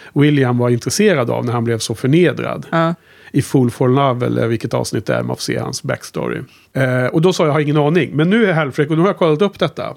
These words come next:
Speaker 1: eftersom frågan ställdes någon gång i luften
Speaker 2: Ja.
Speaker 1: här. Och ja, det är samma karaktär och samma skådespelare. Så det är ju hon som har blivit en Vengeance Demon.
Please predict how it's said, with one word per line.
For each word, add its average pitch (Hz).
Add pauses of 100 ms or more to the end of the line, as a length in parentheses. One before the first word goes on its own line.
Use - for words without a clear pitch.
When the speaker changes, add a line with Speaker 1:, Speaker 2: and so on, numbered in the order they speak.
(160)
Speaker 1:
eftersom 143
frågan 127
ställdes 156
någon 120
gång 120
i 120
luften 160
Speaker 2:
Ja. 117
Speaker 1:
här. 131 (480)
Och 143
ja, 160
det 143
är 165
samma 147
karaktär 175
och 156
samma -
skådespelare. - (380)
Så -
det 135
är 185
ju 208
hon 113
som 139
har 131
blivit 123
en 117
Vengeance 127
Demon. 143